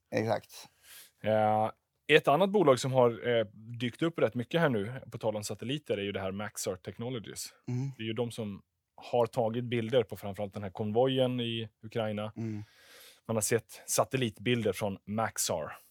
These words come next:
Speaker 1: Exakt.
Speaker 2: Och det bolaget är också börsnoterat.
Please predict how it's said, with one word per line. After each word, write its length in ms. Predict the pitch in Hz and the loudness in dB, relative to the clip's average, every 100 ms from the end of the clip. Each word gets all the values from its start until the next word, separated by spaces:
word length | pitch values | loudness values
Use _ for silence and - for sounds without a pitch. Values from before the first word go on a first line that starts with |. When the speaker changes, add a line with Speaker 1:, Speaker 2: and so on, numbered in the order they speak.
| _ _ _ - | _ _ _ -18
Speaker 1:
Exakt. 220 | 82 101 | -16 -10
Speaker 2:
Och 60 | 113 | -2
det 120 | 127 | 0
bolaget 360 | 143 131 120 113 | 2 4 4 4
är 60 | |
också 200 | 143 - | 0 0
börsnoterat. 680 | 147 131 113 92 87 - - | 2 2 0 -4 -4 -6 -14